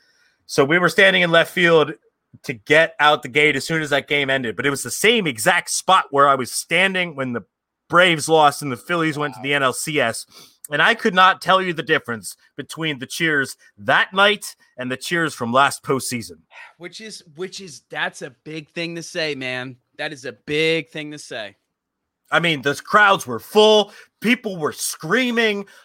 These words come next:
Speaker 1: I was losing my mind, as was everybody around us. It was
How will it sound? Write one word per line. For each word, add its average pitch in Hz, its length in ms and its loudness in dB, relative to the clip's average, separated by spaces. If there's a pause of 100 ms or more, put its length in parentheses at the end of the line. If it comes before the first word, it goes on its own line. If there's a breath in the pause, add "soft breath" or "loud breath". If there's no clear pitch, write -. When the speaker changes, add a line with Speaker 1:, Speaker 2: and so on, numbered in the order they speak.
(180 soft breath)
Speaker 1:
I 214 200 2
was 185 200 -4
losing 170 380 -6
my 131 160 0
mind, 165 540 2
as 165 240 0
was 143 200 -10
everybody 170 400 0
around 143 280 2
us. 104 200 -6
It 147 40 -12
was 135 200 -8